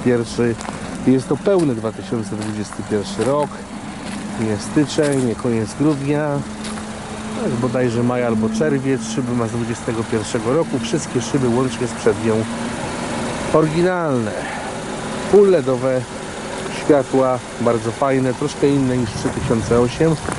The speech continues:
ale tak jak mówiłem na samym wstępie, ten samochód jest opakowany troszkę inaczej, mimo że jest to auto praktycznie to samo.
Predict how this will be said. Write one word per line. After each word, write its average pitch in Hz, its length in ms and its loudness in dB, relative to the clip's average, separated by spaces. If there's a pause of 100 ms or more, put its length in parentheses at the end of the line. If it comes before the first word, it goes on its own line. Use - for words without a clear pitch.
(140)
ale 131 160 4
tak 131 160 -2
jak 120 140 -2
mówiłem 135 380 2 (160)
na 117 60 -2
samym 123 360 2 (320)
wstępie, 113 500 2
ten 151 200 2
samochód 131 440 0
jest 123 140 -2
opakowany 120 560 2 (640)
troszkę 151 380 2
inaczej, 127 380 0
mimo 123 260 2
że 120 100 0
jest 113 200 -4
to 117 80 0
auto 113 340 0
praktycznie 113 640 -2 (140)
to 101 180 2 (760)
samo. 123 420 2